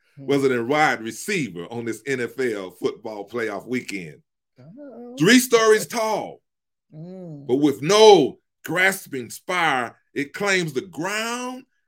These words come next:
Speaker 2: as much as the sky,
Speaker 1: Mm.
Speaker 2: occupying the corner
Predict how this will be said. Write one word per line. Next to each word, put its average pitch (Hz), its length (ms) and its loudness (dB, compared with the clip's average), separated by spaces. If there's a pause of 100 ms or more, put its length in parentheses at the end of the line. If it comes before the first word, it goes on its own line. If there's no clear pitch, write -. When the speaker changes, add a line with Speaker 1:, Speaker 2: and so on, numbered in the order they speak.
(140)
Speaker 2:
as 131 220 -14
much 190 300 -12
as 190 120 -8
the 185 100 -6
sky, - 380 -12 (380)
Speaker 1:
Mm. 156 380 -18 (480)
Speaker 2:
occupying 143 600 -6
the 95 120 -10
corner 214 500 -4